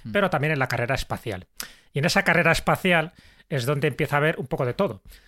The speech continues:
Speaker 2: porque la tecnología que había en aquel momento en esa carrera espacial era más sofisticada y más avanzada la de la Unión Soviética.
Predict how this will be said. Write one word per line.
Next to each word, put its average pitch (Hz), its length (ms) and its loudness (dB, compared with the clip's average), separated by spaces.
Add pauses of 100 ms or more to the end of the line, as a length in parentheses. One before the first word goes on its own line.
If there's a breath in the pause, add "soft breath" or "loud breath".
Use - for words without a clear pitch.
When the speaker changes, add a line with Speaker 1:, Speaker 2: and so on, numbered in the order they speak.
(180 soft breath)
Speaker 2:
porque 139 380 -2
la 139 140 0
tecnología 123 580 -2
que - 80 -6
había 117 140 -2
en 127 80 0
aquel 131 240 -2
momento 135 380 -2
en 110 40 -6
esa 113 160 -6
carrera 123 240 -4
espacial 135 560 -2
era 131 240 0
más 135 640 0
sofisticada 135 840 -2 (240)
y 117 160 -4
más 139 200 2
avanzada 127 460 0
la 104 100 -4
de 107 80 -4
la 104 80 -4
Unión 110 160 -4
Soviética. 143 560 -2